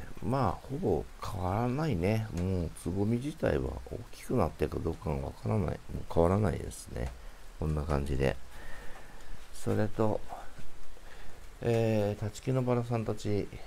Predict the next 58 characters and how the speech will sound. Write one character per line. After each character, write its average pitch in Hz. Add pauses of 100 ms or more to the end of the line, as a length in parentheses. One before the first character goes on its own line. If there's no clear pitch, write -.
(340)
今 101
日 98
開 101
花 113
し -
て 110
る 104
の 101
と、 80 (140)
花 95
子 104
剪 127
定、 78
え 78
ー、 80
も 78
あ -
る 87
ん 80
で 67
ね、 67
ち -
ょ -
っ -
と 76
雨 101
降 117
っ -
て -
ま 76
す -
け -
ど 65
も、 64
一 -
鉢 87
ず 82 (260)
つ、 62 (760)
え 73
ー、 -
下 71
ろ 76
し 82
て 76
ね、 65
え 69
ー、 67
見 67
て 64
い 60
き -
た 58
い 60
と -
思 57
い 57
ま 58
す。 -